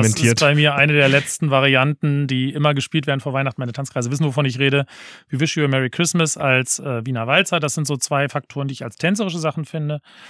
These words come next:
Speaker 2: Ich höre tatsächlich aber auch gerne klassisch,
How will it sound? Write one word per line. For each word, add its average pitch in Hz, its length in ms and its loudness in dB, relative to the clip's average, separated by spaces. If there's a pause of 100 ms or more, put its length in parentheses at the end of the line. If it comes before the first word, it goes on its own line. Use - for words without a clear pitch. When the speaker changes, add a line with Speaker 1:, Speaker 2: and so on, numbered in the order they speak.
(200)
Speaker 2:
Ich - 120 -8
höre 214 180 2
tatsächlich 202 400 0
aber 180 180 -2
auch 175 120 -4
gerne 175 300 4
klassisch, 180 840 -4